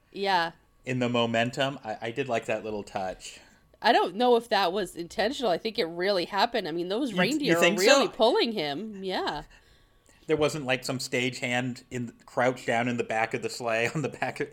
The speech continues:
Speaker 2: grabbing onto the back of Santa's hat to, like, kinda
Speaker 1: No. What I appreciate, um,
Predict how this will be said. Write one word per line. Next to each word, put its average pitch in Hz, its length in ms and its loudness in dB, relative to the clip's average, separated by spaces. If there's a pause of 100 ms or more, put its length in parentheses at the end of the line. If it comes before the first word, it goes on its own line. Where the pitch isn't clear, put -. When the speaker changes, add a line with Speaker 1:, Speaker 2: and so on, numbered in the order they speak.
(340)
Speaker 2:
grabbing 117 320 0
onto 117 160 -2
the 110 80 -6
back 110 300 -4
of 110 80 -6
Santa's 107 380 -10
hat 104 340 -6
to, 107 80 -12
like, 98 160 -10
kinda 190 160 -8
Speaker 1:
No. 156 340 -6 (1400)
What 247 220 4
I 320 280 6
appreciate, 196 640 -4 (120)
um, 165 380 -2